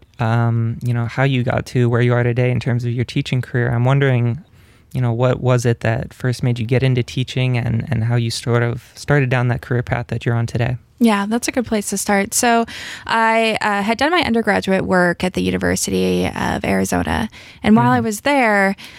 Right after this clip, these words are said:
Speaker 2: I had, uh, become a tutor at the salt Center. And the salt
Speaker 1: Mm-hmm.
Speaker 2: Center was a strategic alternative learning techniques for students who have learning differences, uh, at the college level. So I realized that I really enjoyed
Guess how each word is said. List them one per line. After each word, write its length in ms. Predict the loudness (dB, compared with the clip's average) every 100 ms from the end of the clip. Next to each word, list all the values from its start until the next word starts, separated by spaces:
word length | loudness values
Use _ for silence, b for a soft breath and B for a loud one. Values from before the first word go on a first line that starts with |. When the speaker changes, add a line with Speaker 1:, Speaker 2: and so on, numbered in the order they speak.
| B
Speaker 2:
I 200 | -2 -2
had, 440 | 0 2 2 2 0
uh, 220 | -2 -2
become 560 | -4 0 2 2 2
a 160 | 0 0
tutor 500 | 0 2 2 0 -4 _
at 120 | -6 -2
the 80 | -2
salt 340 | 2 0 0
Center. 360 | -4 -4 -4 -6 -2
And 180 | -2 -2 _
the 100 | 0
salt 220 | 2 2
Speaker 1:
Mm-hmm. 40 | 2
Speaker 2:
Center 220 | 2 2
was 300 | 2 -2 -4 -4
a 40 |
strategic 640 | -4 -4 -2 -2 0 0
alternative 560 | 0 0 -2 -2 -2 -2
learning 260 | -2 -2
techniques 640 | -2 -4 -2 -2 -4 -6 -8 B B B
for 120 | -2 0
students 440 | 2 0 -2 0
who 120 | 0
have 220 | 2 0
learning 300 | 0 0 0
differences, 760 | 0 -2 -4 -2 -2 -2 -2 -8 -8
uh, 360 | -4 -2 -2 -4 -4
at 140 | -6
the 300 | -4 -4 -6 -8 -6
college 340 | -4 -2 -2
level. 340 | -4 -4 -8 -10 B B B B B
So 480 | -2 2 4 4 2 0
I 140 | 0
realized 800 | 2 4 4 4 4 2 0 -2
that 160 | 0 2
I 100 | 4
really 380 | 4 4 4
enjoyed 720 | 4 4 2 0 0 0 0